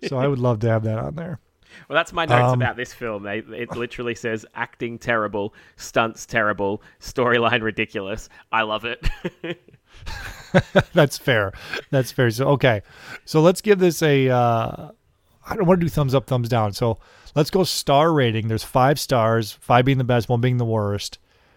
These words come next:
Speaker 1: What are you gonna give this movie? And now you can do it with two ra-, I'll let you do two ratings. One,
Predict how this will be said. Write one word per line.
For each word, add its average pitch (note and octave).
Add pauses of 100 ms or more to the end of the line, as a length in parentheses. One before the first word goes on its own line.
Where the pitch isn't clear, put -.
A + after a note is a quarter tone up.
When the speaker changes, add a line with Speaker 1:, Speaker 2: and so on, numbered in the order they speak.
(540)
Speaker 1:
What C3
are F#3
you G3
gonna F3
give D3
this C3
movie? G#2+ (260)
And A#2+
now A2
you A#2+
can C3+
do C#3
it C3
with A#2
two F3
ra-, D3
I'll A#2+
let C3+
you B2
do A#2
two D3
ratings. G#2
One, C#3+